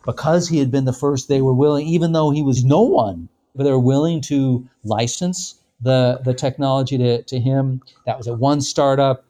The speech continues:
Then he, then he took the same stuff to another startup. That was Envia. Uh, and, and that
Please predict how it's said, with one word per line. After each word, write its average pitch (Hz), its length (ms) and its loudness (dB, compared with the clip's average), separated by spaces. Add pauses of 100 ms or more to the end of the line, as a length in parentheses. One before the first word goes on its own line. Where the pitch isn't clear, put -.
(120)
Then 123 120 -2
he, 123 240 -4
then 123 120 -2
he 120 80 -2
took - 280 -8
the 135 80 -8
same 139 320 -2
stuff 131 400 -4
to 120 280 -4 (200)
another 131 280 0
startup. 123 460 -2
That 123 240 -2
was 120 180 -2 (160)
Envia. 113 460 -2
Uh, 120 420 -6
and, 123 120 -6 (260)
and 139 100 -8
that 143 240 -4